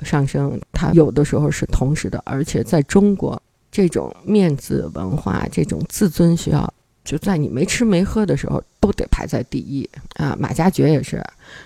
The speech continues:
啊，他就是到了大学被周围的同学嘲笑他贫困，啊，最后他就杀了自己宿舍的人。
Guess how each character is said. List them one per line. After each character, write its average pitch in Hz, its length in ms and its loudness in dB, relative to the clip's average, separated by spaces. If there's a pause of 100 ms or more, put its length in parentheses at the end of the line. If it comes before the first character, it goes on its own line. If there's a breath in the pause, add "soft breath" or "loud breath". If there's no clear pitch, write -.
(160 loud breath)
啊， - 360 -8
他 - 140 -2
就 - 160 -4
是 123 180 -4 (120)
到 143 100 0
了 139 140 0
大 135 200 2
学 - 640 -4
被 147 220 4
周 143 180 2
围 143 100 4
的 - 140 0
同 127 240 0
学 - 240 0
嘲 - 260 -2
笑 - 280 2
他 123 180 0
贫 131 240 0
困， 80 180 -4 (540 soft breath)
啊， 156 140 0
最 147 200 2
后 110 160 0
他 135 200 -2
就 - 280 -6 (680)
杀 - 480 0
了 139 160 0
自 - 180 0
己 - 120 -2
宿 - 220 2
舍 - 220 2
的 - 140 -8
人。 - 200 -6